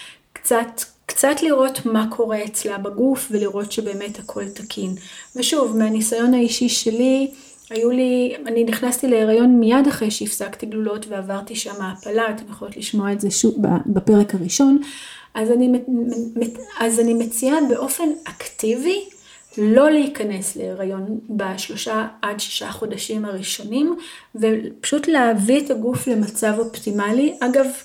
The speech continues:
גם של הבן זוג, כלומר, כל מה שעובר עלי-, עלייך,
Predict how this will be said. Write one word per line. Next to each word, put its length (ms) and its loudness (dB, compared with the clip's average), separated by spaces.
גם 200 2
של 240 -2
הבן 280 2
זוג, 500 2
כלומר, 260 -2
כל 200 -2
מה 140 2
שעובר 880 -4
עלי-, 580 0
עלייך, 720 0